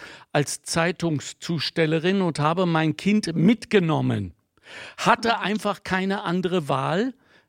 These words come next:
da ich keine Eltern habe. Zum Glück ist er schon siebzehn und ich würde nie mehr wieder ein Kind bekommen. In Österreich sind Alleinerzieherinnen sehr arm dran.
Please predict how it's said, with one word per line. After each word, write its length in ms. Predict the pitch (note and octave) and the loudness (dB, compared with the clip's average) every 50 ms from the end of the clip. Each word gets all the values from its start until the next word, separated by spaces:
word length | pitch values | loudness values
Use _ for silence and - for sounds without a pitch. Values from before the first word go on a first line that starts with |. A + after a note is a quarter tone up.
| _ - | _ -2
da 160 | - G3 A3+ | 0 2 2
ich 160 | G#3 - - | 2 0 0
keine 340 | - E3 E3+ F3 F3 G3 G3+ | 2 4 4 4 2 0 0
Eltern 460 | - D3 D3 - D3 B2 A2+ G#2 G2+ | 2 2 2 2 2 0 0 0 -2
habe. 340 | G#2+ F#2+ F#2 - A#2+ A#2 - _ _ _ - - - - - _ | -2 -4 -4 -6 -10 -12 -14 _ _ _ -20 -20 -20 -20 -20 _
Zum 240 | - - F3 E3 D3 | 0 2 2 2 4
Glück 300 | C3+ G3+ C4 D4 - - | 4 4 4 4 2 -2
ist 260 | C4 B3+ A3+ - - | -4 -2 -2 -2 -2
er 140 | - A3 F#3 | -2 -2 -2
schon 320 | E3 - - F#3 F3 E3 D3 | 0 0 0 0 2 0 0
siebzehn 720 | A#2 B2+ F#3 A3 A3 - - - A3+ G#3+ G#3+ G#3+ G#3 - _ _ _ _ _ _ _ _ | -2 -2 -2 -2 -4 -4 -4 0 2 2 2 0 -2 -6 _ _ _ _ _ _ _ _
und 240 | - D3+ C#3+ C#3+ - _ | -4 -4 -4 -4 -4 _
ich 400 | - A#3 A#3 - - - - - _ _ _ _ _ _ _ _ - | 0 2 2 2 0 -4 -6 -10 _ _ _ _ _ _ _ _ -12
würde 400 | - A2+ C#3 C#3+ C#3+ B2 D3+ D3+ | -4 0 2 2 2 2 2 2
nie 440 | C#3 C#3 D3+ E3 F#3+ G#3 A3 A3+ A3+ | 2 4 4 6 6 6 6 6 6
mehr 340 | A3 G#3+ G3+ G3+ G3 E3 | 4 4 4 2 0 0
wieder 420 | E3+ E3+ E3+ D3 F3 F3 E3+ E3 - _ _ _ _ _ _ _ | 0 0 2 2 2 2 2 0 -2 _ _ _ _ _ _ _
ein 180 | - - - - | -4 -4 -4 -2
Kind 320 | - - - - G#2 - | -2 0 0 0 -2 -4
bekommen. 580 | - B2+ A#2 - - A#2 G#2 G#2 G#2+ A2 A#2 A#2+ - - - - - - _ _ _ _ | -6 -8 -8 -6 -4 -4 -4 -4 -6 -8 -10 -14 -16 -18 -18 -18 -20 -20 _ _ _ _
In 240 | - D3 C3+ D3+ - - | -2 0 0 0 0 2
Österreich 720 | F#3+ G#3 A3 - - - G#3+ F#3+ G#3 G#3 G#3 - - - _ _ _ | 2 2 2 2 -2 -2 0 0 2 0 0 -2 -6 -12 _ _ _
sind 320 | - - - D3 C3+ C#3+ - | -12 -6 -4 -4 -4 -4 -4
Alleinerzieherinnen 1400 | - C3 B2+ - C3 D3 F3 G3 G3+ A3 A3+ F3 D3+ - - F3 E3+ D#3 D3+ C#3+ C#3 D3+ C#3+ C#3+ C#3+ C#3+ C#3 - - _ _ _ | -4 -2 0 0 0 0 0 -2 -2 -4 -4 -6 -6 -6 -6 -4 0 0 0 0 2 2 2 4 4 2 0 -2 -6 _ _ _
sehr 500 | - A2 - - D3+ D3+ E3 F3+ F3+ - - - - | -10 -4 0 2 4 4 4 4 2 2 -2 -6 -4
arm 420 | - C3 B2+ B2 B2+ C#3 C#3+ A#2+ - _ _ _ - | -2 -2 0 0 0 0 -2 -2 -6 _ _ _ -6
dran. 440 | C#3 A#2+ B2+ C3+ B2+ A2+ G#2 F2+ | -2 2 2 2 2 2 0 -2